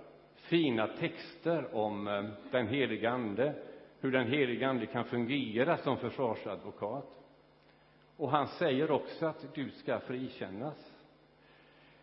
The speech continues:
Det är ju så att ofta är vi vår egen strängaste domstol.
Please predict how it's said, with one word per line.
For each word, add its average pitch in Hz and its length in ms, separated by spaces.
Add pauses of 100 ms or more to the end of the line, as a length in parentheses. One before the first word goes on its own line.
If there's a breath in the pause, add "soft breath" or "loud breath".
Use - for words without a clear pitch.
(160 soft breath)
Det 175 80
är 180 60
ju 175 140
så 180 200
att - 560
ofta 190 480
är 175 340
vi 127 460
vår 151 140 (100)
egen 151 800
strängaste 123 1000
domstol. 147 840